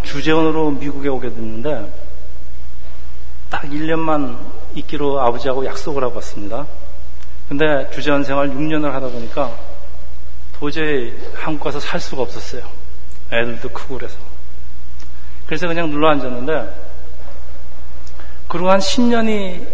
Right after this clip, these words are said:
흐른 어느 날 아침 새벽인데 서울에서 동생한테 전화가 왔습니다. 그래서 이제 간신히 그 아버지 장식에 참석하게 됐는데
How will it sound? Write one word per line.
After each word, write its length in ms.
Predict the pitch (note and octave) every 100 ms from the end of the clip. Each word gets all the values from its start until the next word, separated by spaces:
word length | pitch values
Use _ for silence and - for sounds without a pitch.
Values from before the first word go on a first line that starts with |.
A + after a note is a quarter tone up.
| - - -
흐른 320 | - A3+ G3+
어느 320 | D#3+ E3+ E3 -
날 180 | D3+ D3+
아침 400 | B2 - C3+ B2
새벽인데 680 | - D#3 C#3 A#2+ A2 C#3 E3+ - - - - - - - - - - - -
서울에서 380 | - D#3 D3+ D#3
동생한테 420 | C3+ C3 B2+ C3
전화가 340 | A#2 A#2+ A2+
왔습니다. 520 | A2+ - - A2+ - -
그래서 380 | B2 A2 A#2+ A2 - - - - - - - - - - - - - - - - - -
이제 120 | - -
간신히 540 | - D#3 D#3+ D#3 D3
그 220 | C3 B2 B2
아버지 320 | A#2 C3 C3+
장식에 460 | A#2+ B2 C3 C3+
참석하게 560 | B2+ C#3 C3 C3 A#2+ A2+
됐는데 500 | G#2+ G2+ G#2+ C#3 -